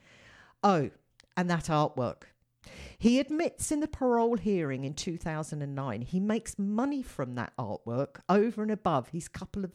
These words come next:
dollars a day that he complains about. Have a look at the pictures in the link.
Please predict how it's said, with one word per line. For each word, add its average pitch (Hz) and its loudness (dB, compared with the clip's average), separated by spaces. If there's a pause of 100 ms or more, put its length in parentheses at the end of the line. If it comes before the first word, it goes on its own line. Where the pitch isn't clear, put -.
(160)
dollars 170 0
a 170 -2
day 139 -2
that 123 -4
he 151 -8
complains 240 -2
about. 110 -4 (1080)
Have - -8
a 285 0
look 285 0
at - -6
the - -10
pictures 190 -2
in 156 -6
the 151 -4
link. 139 -6